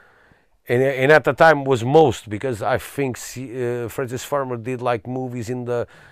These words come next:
the fucking fifties, forties, I can't remember. But the, the f-, and, and I, I think I remember her in the part. Wa-, she was not like the, you know, like Greta Garbo,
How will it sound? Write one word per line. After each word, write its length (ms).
the 160
fucking 400
fifties, 680
forties, 520
I 100
can't 220
remember. 420
But 160
the, 380
the 80
f-, 100
and, 300
and 280
I, 160
I 140
think 320
I 60
remember 640
her 200
in 100
the 80
part. 400
Wa-, 320
she 220
was 200
not 320
like 240
the, 360
you 40
know, 140
like 280
Greta 300
Garbo, 880